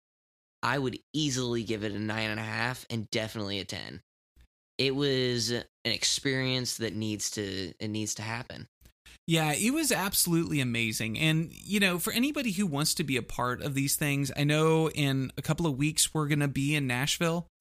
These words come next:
Speaker 2: and we're gonna have all this stuff going on again. And if you wanna volunteer, if you wanna be a part of it, if you're a Christian band and you wanna try and be a part of these things, you should definitely look into Life Fest.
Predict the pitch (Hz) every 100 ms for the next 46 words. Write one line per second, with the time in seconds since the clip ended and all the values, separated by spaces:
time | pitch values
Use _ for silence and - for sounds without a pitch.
0 | - - - - 143 139 139 139 131 156
1 | 156 147 147 143 135 131 147 151 147 135
2 | 160 147 - 147 143 135 135 139 139 -
3 | 131 131 135 143 143 - _ _ - 175
4 | 170 165 160 _ _ _ _ - 175 -
5 | 403 370 339 208 170 202 196 - 170 185
6 | 202 185 165 190 226 220 202 180 165 170
7 | 196 - 165 160 170 202 220 175 - 185
8 | 185 202 175 139 151 175 165 123 127 135
9 | 147 143 151 151 147 139 147 143 147 160
10 | - 175 180 - - - - 160 254 330
11 | - 180 135 - 151 156 - 170 - 156
12 | 147 143 139 131 131 - 120 117 104 98
13 | - - - -